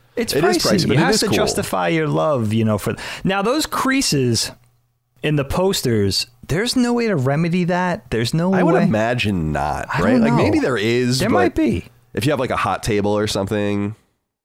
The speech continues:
Speaker 2: like, uh, like, I watched this art restoration guy, Bumgarner Restoration, on YouTube. It's awesome.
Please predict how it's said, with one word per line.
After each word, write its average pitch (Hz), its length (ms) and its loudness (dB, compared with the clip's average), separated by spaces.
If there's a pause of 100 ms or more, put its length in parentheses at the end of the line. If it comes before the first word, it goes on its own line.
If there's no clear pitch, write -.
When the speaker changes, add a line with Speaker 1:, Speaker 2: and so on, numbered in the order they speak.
(240)
Speaker 2:
like, 78 240 -2 (260)
uh, 67 380 -6 (360)
like, 92 280 -4
I 92 180 -2
watched 101 240 -2
this - 100 -4
art 92 240 -2
restoration 87 460 -2
guy, 90 180 0
Bumgarner 92 800 -2 (340)
Restoration, 101 640 -2
on 80 180 -2
YouTube. 87 300 -2
It's - 120 -6
awesome. 90 400 -4